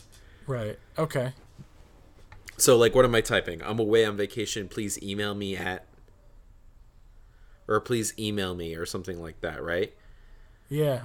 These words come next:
Speaker 1: or, like, or "For any immediate needs, contact so-and-so."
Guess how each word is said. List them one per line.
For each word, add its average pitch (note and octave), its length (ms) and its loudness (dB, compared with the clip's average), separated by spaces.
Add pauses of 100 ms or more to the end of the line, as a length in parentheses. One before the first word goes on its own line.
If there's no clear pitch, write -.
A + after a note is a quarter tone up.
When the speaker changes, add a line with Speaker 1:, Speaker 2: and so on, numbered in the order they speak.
Speaker 1:
or, D3 160 4
like, C3+ 360 0
or C3 320 -2
"For B2+ 520 -2
any C3+ 420 0
immediate C3+ 400 0
needs, B2+ 320 0
contact C3+ 480 -2
so-and-so." G#2+ 680 -2